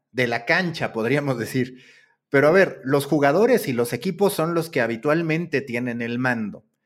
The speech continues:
Cada vez más los jugadores se dan cuenta de lo que ellos valen como marcas personales, los equipos están protegiendo sus intereses. Es decir, este deseo de decir, "Voy a crecer todo esto que yo ya había hecho con el juego", que como dice Martelli,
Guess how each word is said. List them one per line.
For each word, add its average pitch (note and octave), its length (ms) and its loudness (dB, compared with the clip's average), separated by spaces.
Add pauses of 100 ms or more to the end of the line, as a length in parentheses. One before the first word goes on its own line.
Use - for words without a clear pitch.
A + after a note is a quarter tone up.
(300)
Cada E3 260 4
vez D#3+ 200 2
más D#3+ 220 2
los D3 180 -2
jugadores C#3 480 2
se B2+ 120 -4
dan C#3+ 180 0
cuenta C#3+ 400 0
de A#2+ 80 0
lo A#2 160 -2
que C#3 140 0
ellos D3+ 260 0
valen C#3+ 320 0
como A2 220 -4
marcas C3+ 400 0
personales, D3 800 -2
los B2+ 260 -4
equipos C#3+ 400 -6
están B2+ 280 -4
protegiendo A#2 580 -4
sus - 240 -16
intereses. D#3 680 -4 (320)
Es G3 160 4
decir, G#3 400 0
este F#3 300 0
deseo F3 400 0
de D3 80 -2
decir, E3 460 -2
"Voy F3+ 320 0
a G#3 100 0
crecer D3+ 360 -4
todo F3 160 0
esto F3 240 -2
que C#3 120 -6
yo C#3 140 0
ya D#3+ 120 2
había D#3 240 0
hecho D3+ 300 -4
con A#2 140 -4
el A2 80 -4
juego", D3+ 360 2
que A#2+ 120 -8
como A2+ 200 -4
dice C3+ 240 0
Martelli, C3 640 -2